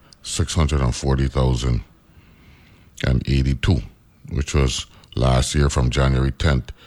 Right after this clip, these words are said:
to January sixth. So, uh, if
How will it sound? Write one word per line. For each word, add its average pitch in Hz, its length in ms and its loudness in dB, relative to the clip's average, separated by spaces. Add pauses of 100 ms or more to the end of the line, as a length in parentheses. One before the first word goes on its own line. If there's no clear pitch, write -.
(280)
to 67 100 0
January 64 460 2
sixth. - 480 -6 (2750)
So, 80 380 2 (340)
uh, 65 300 0
if - 460 -4